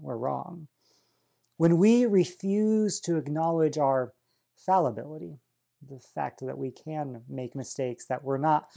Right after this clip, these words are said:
perfect, that we do need help, when we refuse that, to acknowledge that, we starve our ability for change and for growth.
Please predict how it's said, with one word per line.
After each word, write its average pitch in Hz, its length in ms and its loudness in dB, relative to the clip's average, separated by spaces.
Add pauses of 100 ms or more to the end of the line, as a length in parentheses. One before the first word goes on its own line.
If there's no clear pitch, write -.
(260)
perfect, 143 480 0
that 139 180 -2
we 139 160 -4
do 151 420 2
need 143 280 0
help, 147 480 0 (400)
when 156 160 2
we 170 80 6
refuse 208 460 0
that, 175 300 2 (720)
to 180 100 4
acknowledge 151 520 0
that, 185 280 -14 (580)
we 139 300 -2
starve 156 1120 0
our 123 320 -8
ability 120 800 -4 (160)
for 110 240 -12 (120)
change 127 800 -10
and - 180 -16
for 151 120 -14
growth. 160 500 -20